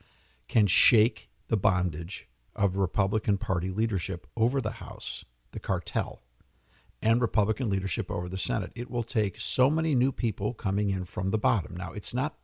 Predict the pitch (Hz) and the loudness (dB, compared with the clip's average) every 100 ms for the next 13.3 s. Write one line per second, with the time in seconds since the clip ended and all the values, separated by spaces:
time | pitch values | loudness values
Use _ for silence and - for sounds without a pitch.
0 | - 151 139 110 - 78 104 - _ _ | -6 -2 -2 -4 -8 -10 -10 -12 _ _
1 | _ _ _ - - - 113 107 107 120 | _ _ _ -2 -2 4 6 6 4 2
2 | 131 185 123 52 - - _ _ _ _ | 2 -2 -4 -10 -12 -12 _ _ _ _
3 | _ _ 117 - 98 110 80 71 - - | _ _ 2 2 4 6 6 0 -8 -10
4 | - - _ _ _ _ - _ - 107 | -10 -14 _ _ _ _ -20 _ 4 4
5 | 101 110 170 175 160 117 123 117 110 104 | 6 2 2 0 -2 -2 0 2 4 4
6 | 107 - - - 110 104 - 90 85 107 | 0 -4 -14 -6 -2 -2 -2 -4 2 4
7 | 127 151 143 143 - 104 110 90 - - | 6 4 4 0 4 10 10 10 2 -10
8 | _ _ - - 123 107 107 95 - 92 | _ _ -8 2 4 6 4 2 -6 -10
9 | - - _ - 135 - 113 120 110 - | -10 -10 _ -6 -4 2 2 4 2 0
10 | 135 - 107 - 165 - 139 139 135 - | -4 -4 -8 -2 -2 0 0 0 0 -4
11 | - _ - 110 127 120 - 117 101 104 | -16 _ 2 6 6 4 2 2 4 4
12 | 98 - - 104 95 98 95 85 80 - | 4 0 0 2 2 0 0 -2 -6 -8
13 | - - - | -8 -10 -10